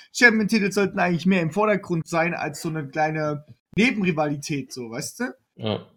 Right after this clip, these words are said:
Speaker 1: Also, ich hab nichts dagegen, eine Rivalität zu haben gegen die hohe, gegen die, ähm, Geschäftsführer, ähm, beziehungsweise so eine, oder so, so eine kleine Nebenstoryline mit Roman Reigns und Braun Strowman, was es ja letztes,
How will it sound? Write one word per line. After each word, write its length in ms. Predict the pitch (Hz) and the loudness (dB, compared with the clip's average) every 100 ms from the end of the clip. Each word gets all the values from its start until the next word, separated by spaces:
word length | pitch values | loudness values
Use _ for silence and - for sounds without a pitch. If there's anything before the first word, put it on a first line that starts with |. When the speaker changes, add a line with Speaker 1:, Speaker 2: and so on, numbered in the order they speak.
| _ _ _ - | _ _ _ -4
Speaker 1:
Also, 220 | 175 190 - | 0 0 0
ich 120 | 190 | 0
hab 120 | 214 | 0
nichts 140 | 254 | 0
dagegen, 420 | 262 247 262 254 240 | 0 2 2 0 0
eine 300 | 208 208 208 | 0 0 0
Rivalität 500 | 214 208 185 233 196 | 2 0 0 -2 0
zu 100 | 220 | 0
haben 220 | 202 202 | 0 0
gegen 280 | 208 202 180 | -4 -2 0
die 400 | 196 190 190 190 _ _ _ - | 2 4 4 0 _ _ _ 0
hohe, 680 | 226 208 208 202 196 - 165 | 2 4 4 2 0 -6 -6
gegen 260 | 196 185 | -2 -2
die, 440 | 175 185 180 175 175 | -2 -4 -2 -2 -2
ähm, 680 | 175 - 170 170 170 165 160 - _ _ - 185 165 160 _ _ - | -2 -8 -6 -4 -4 -6 -10 -14 _ _ -6 -4 -4 -6 _ _ -8
Geschäftsführer, 880 | 160 226 262 - - 190 180 190 - - _ _ _ _ 185 | -4 0 -2 -4 0 2 2 0 -2 -10 _ _ _ _ -2
ähm, 360 | 185 185 180 _ - | 0 -2 -4 _ -8
beziehungsweise 640 | 180 156 202 196 185 175 | -6 -4 -2 0 0 -2
so 160 | 160 185 | -2 0
eine, 360 | 185 185 180 | 0 0 -2
oder 180 | 180 185 | -2 -2
so, 200 | 165 180 | 0 -2
so 120 | 165 | 0
eine 140 | 170 170 | -2 -2
kleine 260 | 175 180 | 0 2
Nebenstoryline 1200 | 175 214 226 185 - - 190 185 185 180 165 196 190 | 4 4 2 0 -6 -4 0 4 4 2 2 2 2
mit 240 | 180 - | 0 0
Roman 280 | 170 180 170 | -2 0 0
Reigns 260 | 180 190 180 | 2 2 0
und 120 | 151 | -2
Braun 260 | 170 156 | -2 -2
Strowman, 760 | 143 - 151 170 247 233 170 147 | -6 -8 -4 -2 0 0 0 -2
was 220 | 151 - | -4 -4
es 60 | - | -4
ja 60 | |
letztes, 340 | 151 151 - | -4 -4 -8